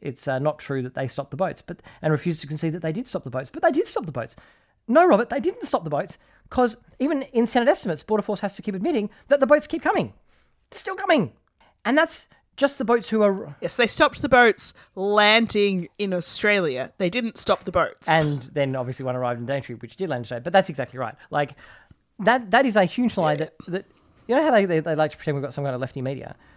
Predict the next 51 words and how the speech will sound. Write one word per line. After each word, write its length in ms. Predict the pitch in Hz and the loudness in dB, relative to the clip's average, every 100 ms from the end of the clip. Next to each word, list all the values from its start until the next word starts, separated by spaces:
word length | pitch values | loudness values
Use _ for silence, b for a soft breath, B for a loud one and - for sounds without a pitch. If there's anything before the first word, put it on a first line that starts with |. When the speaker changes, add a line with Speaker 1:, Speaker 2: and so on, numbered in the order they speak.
| b b | b b
Speaker 1:
who 140 | - 147 | 0 2
are, 120 | 127 | 2
who 100 | - | -2
are 100 | 131 | -10
pro-refugees? 680 | - 170 147 127 135 139 107 - b b _ _ | -4 0 0 -2 -4 -6 -8 -14 b b _ _
How 220 | - 233 370 | -4 0 0
often 160 | 330 | 2
do 60 | 294 | 2
you 40 | |
hear 80 | 277 | 2
the 80 | 247 | 2
lefty, 240 | 214 214 | 0 0
the, 200 | 180 196 | 0 0
the 140 | 185 156 | 2 2
media 400 | 170 180 131 127 b b - | 2 2 0 -4 b b -10
call 320 | - 175 247 | 0 4 4
bullshit 400 | 180 147 135 202 | 2 -2 -4 -6
on 160 | 143 139 | -4 0
the, 260 | 143 143 143 | 2 0 -2
the, 240 | 143 151 | 0 0
this 260 | 151 135 147 | 0 -8 -2
line 320 | 151 143 123 | 0 2 -2
that 100 | 123 | -4
we 80 | 127 | -6
stop 240 | - - | -6 -4
the 60 | 139 | 0
boats? 220 | 156 120 | 0 0
Because 300 | 156 160 - b b b b _ - | -2 -2 -4 b b b b _ -4
they're, 140 | 185 | -2
they're 240 | 175 202 196 | 0 0 2
doing 180 | 208 | 4
a 40 | 156 | 2
shifty. 380 | - 277 - 117 | -2 -6 -6 -4
They're 140 | 131 | 0
like, 340 | 131 131 - _ _ _ 143 | 0 0 -2 _ _ _ -2
"Boats 320 | 170 269 - | 2 2 0
coming 260 | 214 170 | -4 -2
by 140 | 131 123 | -2 -4
sea 240 | - 165 | -4 -6
is 100 | 120 | -6
dangerous 460 | - 135 151 104 - | -2 -2 -2 -6 -8
and 80 | 123 | -8
refugees 420 | 165 160 120 101 | -6 -6 -6 -8
die 460 | - 127 127 123 | -6 0 0 0
and 220 | 110 - 123 | -2 -6 -6
they 80 | |
drown 360 | 120 131 147 147 | -4 -2 0 0
when 80 | 120 | -2
the 60 | |
boats 320 | 107 151 170 - | -2 0 0 -4
sink. 300 | 123 120 | -14 -14